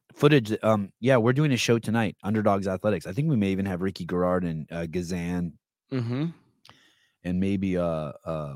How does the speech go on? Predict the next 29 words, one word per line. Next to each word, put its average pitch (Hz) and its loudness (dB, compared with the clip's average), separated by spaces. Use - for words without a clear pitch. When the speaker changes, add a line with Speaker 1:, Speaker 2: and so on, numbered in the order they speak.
Speaker 1:
what's 92 -8
the - -6
girl's 107 0
name? 117 2
Grace 90 0
Walton, 85 0
Van 90 2
Ziel, 90 2
some 90 -6
guy 87 -2
named 80 -2
Zane. 78 -6
I 73 -8
think, 131 0
I - -12
think 117 -4
that - -20
there's 90 0
a 78 -8
chance 90 -4
of 80 -6
that. 69 -8
It's - -16
being 113 2
organized 98 2
by 82 -2
Heat 80 -4
One 87 0
app. 76 -4